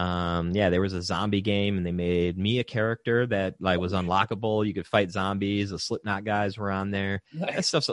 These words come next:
Speaker 1: that stuff's all Roadrunner. Or sometimes it's fans, right? Like, let's say, like,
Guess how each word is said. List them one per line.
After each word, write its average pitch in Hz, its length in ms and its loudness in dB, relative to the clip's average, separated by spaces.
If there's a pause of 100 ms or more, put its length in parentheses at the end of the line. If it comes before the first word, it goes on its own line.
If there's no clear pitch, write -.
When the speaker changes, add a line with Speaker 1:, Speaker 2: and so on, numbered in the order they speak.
(100)
Speaker 1:
that 117 120 0
stuff's - 280 2
all 107 180 6
Roadrunner. 92 600 2
Or 110 180 2
sometimes 196 440 -2
it's 160 140 -8
fans, 90 720 -2
right? 101 320 2
Like, 101 180 0
let's 127 220 2
say, 127 160 6
like, 110 300 4